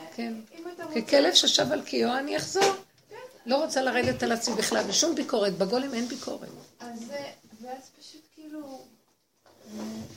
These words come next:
Speaker 2: ממש זה היה כמו פלא, כאילו פשוט קמתי והלכתי ועשיתי אח-, אה, משהו אחר,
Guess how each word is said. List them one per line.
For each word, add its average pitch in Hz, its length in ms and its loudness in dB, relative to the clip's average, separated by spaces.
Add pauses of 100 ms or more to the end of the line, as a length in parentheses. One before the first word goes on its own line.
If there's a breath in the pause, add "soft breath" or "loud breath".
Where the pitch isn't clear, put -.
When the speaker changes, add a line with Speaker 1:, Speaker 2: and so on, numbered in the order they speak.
(100)
Speaker 2:
ממש 269 420 -10
זה 220 140 -8
היה 262 200 -10 (300)
כמו 277 180 -12 (100)
פלא, 403 80 -6
כאילו 311 480 -10 (140)
פשוט 330 140 -14 (100)
קמתי 339 320 -10
והלכתי 277 500 -10
ועשיתי 240 400 -18
אח-, - 280 -20
אה, 190 960 -16
משהו 240 260 -10
אחר, 214 260 -4